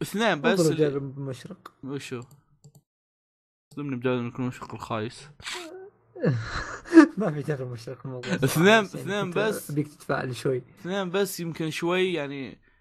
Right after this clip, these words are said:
Speaker 1: نوعًا ما كانوا عادي، طبيعي، يعني، حلوين بالنسبة لي. جوتارو، بما أن شخصية ال-، ال-، الممثل نفسه كان خلقه باد آس، ما فرقت، عرفت؟ وشخصية ال-، يوكاكو،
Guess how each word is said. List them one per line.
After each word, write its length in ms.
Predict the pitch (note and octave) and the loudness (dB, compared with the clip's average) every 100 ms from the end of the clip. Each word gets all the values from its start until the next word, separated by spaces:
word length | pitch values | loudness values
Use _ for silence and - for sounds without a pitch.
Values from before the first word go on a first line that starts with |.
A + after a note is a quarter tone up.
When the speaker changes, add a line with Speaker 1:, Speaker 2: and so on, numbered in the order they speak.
| _ _ - | _ _ -4
Speaker 1:
نوعًا 280 | D3 D3 C#3 | 0 2 2
ما 460 | C#3+ D3 D#3 D#3 - | 0 0 0 -2 -6
كانوا 360 | - C#3+ C3+ G#2+ - | -6 -4 -2 -6 -6
عادي، 580 | C3 C3 C3 - C#2 C#2+ - | -6 -4 -4 -6 -8 -8 -6
طبيعي، 220 | F#3+ G3 | -4 -2
يعني، 140 | A3 | -4
حلوين 420 | - A3+ G#3+ F#3+ B2+ | -2 0 2 0 -2
بالنسبة 340 | A#2 A2+ A#2 | -6 -10 -10
لي. 200 | G2 - - _ _ - | -10 -12 -20 _ _ -14
جوتارو، 640 | C3+ G3+ A3 G3+ F#3+ G#3 | 2 4 4 2 0 0
بما 260 | F3 E3+ E3+ | -2 -6 -6
أن 100 | E3 | -6
شخصية 380 | E3 - F3+ E3 | -10 -6 -4 -4
ال-، 200 | D#3 C#3 | -6 -4
ال-، 220 | C3 A#2 | -4 -6
الممثل 680 | G#2 C3 C3 D3+ F3+ - D3+ | -8 -8 -6 -2 -4 -2 -4
نفسه 420 | D3+ F3 - F3+ E3+ | -4 -6 -2 -2 -2
كان 540 | - C#3+ C3+ A#2+ G#2+ _ | -2 -2 -2 -6 -10 _
خلقه 580 | - D3 B2 A2+ G#2 - | -4 -4 -2 -2 -2 -6
باد 260 | B2+ C3+ - | -2 -2 0
آس، 420 | A#2+ G#2 - - | 0 -2 -6 -10
ما 80 | B2 | -8
فرقت، 500 | - G2 D#2+ - - | -8 -10 -10 -12 -18
عرفت؟ 340 | - A2+ B2 - _ - - - - | -8 -6 -6 -10 _ -20 -20 -20 -4
وشخصية 500 | C#3 F#3 - B3 A3 | -2 0 2 2 2
ال-، 540 | F#3+ F3+ E3 D#3 D3+ D3+ | 0 -2 -2 0 0 0
يوكاكو، 440 | G3 E3 - G2 | -2 -2 -12 -16